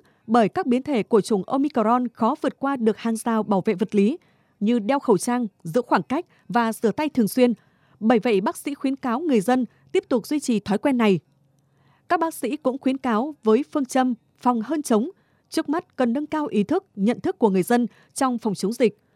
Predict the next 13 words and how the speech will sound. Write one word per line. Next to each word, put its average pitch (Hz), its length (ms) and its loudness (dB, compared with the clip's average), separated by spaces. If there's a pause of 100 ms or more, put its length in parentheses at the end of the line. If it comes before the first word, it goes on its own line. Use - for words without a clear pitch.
(280)
Cùng 269 140 2
với 254 100 0
đó 214 220 -2
là 285 220 -2
tiếp 370 240 -4
tục - 180 -2
đẩy 233 160 4
mạnh 185 220 -4
truyền 208 200 -2
thông 277 280 -4
về 208 120 2
tác - 200 -6
dụng, 233 200 2